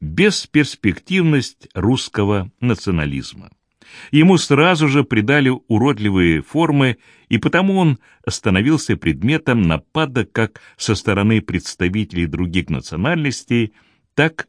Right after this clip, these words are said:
и властей. Смерть Сталина. Умер Сталин. Но я не был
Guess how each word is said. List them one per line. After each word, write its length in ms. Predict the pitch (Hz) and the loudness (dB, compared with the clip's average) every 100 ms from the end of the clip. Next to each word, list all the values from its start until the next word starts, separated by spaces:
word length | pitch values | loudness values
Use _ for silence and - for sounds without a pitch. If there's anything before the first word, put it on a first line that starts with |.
| - | -6
и 120 | 101 | -4
властей. 720 | 90 73 - - - - 107 _ _ _ _ _ _ _ _ _ _ _ _ _ _ | -2 -4 -8 -14 -14 -16 -18 _ _ _ _ _ _ _ _ _ _ _ _ _ _
Смерть 500 | - - 139 180 - | -6 2 4 4 0
Сталина. 800 | - - - - 98 80 65 58 _ _ _ _ _ _ _ _ _ _ _ _ _ _ _ _ _ _ _ _ - | -10 -10 -8 -2 0 0 -4 -10 _ _ _ _ _ _ _ _ _ _ _ _ _ _ _ _ _ _ _ _ 0
Умер 340 | 175 185 156 | 4 4 4
Сталин. 520 | - - 87 71 60 - _ _ _ _ - - | 0 -4 -4 -4 -10 -20 _ _ _ _ -20 -6
Но 160 | - 123 | 2 4
я 400 | 185 226 214 143 - | 4 2 0 -4 -2
не 340 | 101 107 156 190 | 2 4 4 2
был 340 | 147 143 - | 0 -2 -4